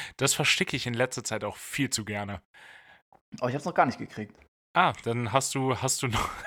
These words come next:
Speaker 1: <laughs> hast du mir noch keine Fact geliefert, den ich eigentlich nicht anerkennen wollte.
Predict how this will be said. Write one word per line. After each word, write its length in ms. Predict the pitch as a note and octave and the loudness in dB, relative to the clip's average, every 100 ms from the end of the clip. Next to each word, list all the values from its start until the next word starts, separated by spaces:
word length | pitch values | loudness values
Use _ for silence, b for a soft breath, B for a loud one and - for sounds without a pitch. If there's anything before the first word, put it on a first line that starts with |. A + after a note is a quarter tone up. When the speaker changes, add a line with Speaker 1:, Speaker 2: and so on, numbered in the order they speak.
| B | B
Speaker 1:
<laughs> 300 | B B B | B B B
hast 180 | C3+ C3 | 2 2
du 40 | C#3 | 2
mir 120 | C3+ | 2
noch 140 | C3 | 2
keine 280 | - C3 C3 | 2 2 2
Fact 420 | - - C#3+ - - | -2 6 6 6 -2
geliefert, 420 | C3 C#3+ C#3+ C3 | -2 0 0 2
den 100 | C3 | 0
ich 140 | B2+ C#3+ | 2 2
eigentlich 340 | C#3 C3+ A2+ | 0 -2 -2
nicht 240 | C3 C#3 | 0 0
anerkennen 480 | B2 A2 - A2+ A2+ | 0 -2 -2 -4 -2
wollte. 400 | G#2+ G#2+ - G#2+ | -4 -4 -4 -10